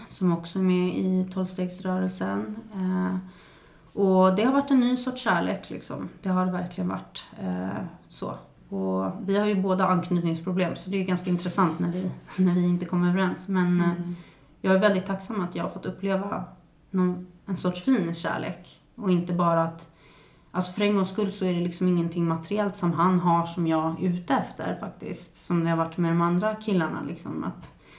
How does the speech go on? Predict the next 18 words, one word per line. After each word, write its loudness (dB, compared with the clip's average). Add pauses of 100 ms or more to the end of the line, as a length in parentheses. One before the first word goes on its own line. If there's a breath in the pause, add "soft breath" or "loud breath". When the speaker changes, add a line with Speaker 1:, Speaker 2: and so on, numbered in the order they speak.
(100)
Speaker 1:
jag 4
behöver 4
någonstans -2
att 2
bo 4
eller 4
han 2
ska -4
ge 0
mig -2
presenter 0
eller 0
whatever. 0
Utan -2
den 4
här 4
gången 2
är -2